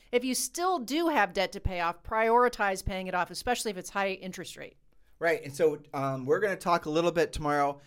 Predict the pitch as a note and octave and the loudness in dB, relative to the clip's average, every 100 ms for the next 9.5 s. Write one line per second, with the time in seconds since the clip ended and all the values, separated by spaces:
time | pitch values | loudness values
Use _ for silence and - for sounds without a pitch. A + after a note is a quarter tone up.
0 | - - C3+ C#3+ C#3 C#3 C3 B2+ D#3+ E3 | -20 -10 -2 4 4 2 -6 2 0 2
1 | E3 D#3 D3 D#3 D#3 D3 - - D3 C#3 | -4 -2 -4 2 2 2 -2 -2 0 0
2 | C#3 - - C3 C3 D#3+ E3+ E3+ - D3 | -2 -8 -10 -4 2 6 6 4 -8 -8
3 | C#3+ C#3 C#3 C3+ C#3 - D3+ D3+ D3+ - | -2 0 0 -2 -6 -4 2 2 2 -4
4 | C#3+ D#3 D3 C#3 C#3+ C#3 C3+ B2+ C3 D3+ | -4 -4 -8 -4 -4 -4 -6 -6 -6 -6
5 | E3 D3 D3 C#3+ C#3 B2+ - - - E3+ | -8 -4 -2 -2 -4 -6 -8 -20 2 6
6 | G3+ F3+ F3 C#3 C#3+ C#3+ C3 C3+ C#3 - | 6 6 2 2 2 4 4 2 -6 -20
7 | - C#3+ C#3 C#3+ C3+ B2+ D3+ - E3 D#3 | -6 -2 2 2 0 4 4 4 0 0
8 | C#3 C#3 B2+ B2 A#2 C3 C3 C3+ C3 A#2+ | -2 -4 -2 0 0 -2 -2 0 2 0
9 | - A#2+ A2+ A2 G#2+ | -2 -8 -8 -8 -12